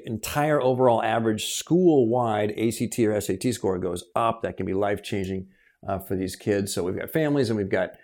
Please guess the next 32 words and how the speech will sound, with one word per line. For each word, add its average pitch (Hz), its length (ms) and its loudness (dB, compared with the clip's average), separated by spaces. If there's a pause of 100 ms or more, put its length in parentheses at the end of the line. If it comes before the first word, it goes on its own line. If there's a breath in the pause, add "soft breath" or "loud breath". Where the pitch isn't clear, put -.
(340 loud breath)
um, 95 580 -6
schools 110 520 2
that 104 160 -2 (120)
use 113 220 0
us 110 180 0 (240)
largely 135 600 0
to 117 120 -2
create 117 600 -2
two 151 280 2
and 117 180 -4
four-year 123 380 2
college 110 340 -2
graduates 104 380 -2
with 85 100 -8
minimal 98 360 -4
debt. - 180 -6
We're 92 100 -2
all 104 220 2
about 110 380 2
kids 139 300 4
getting 120 340 4
their 101 100 -2
best 110 400 -2
fit 120 260 2 (240 soft breath)
post-high 123 360 2
school 120 160 0
destination 107 460 -2
at 92 100 -8
the 98 240 -6
absolute 110 600 -2
lowest 90 300 -6
cost. - 300 -12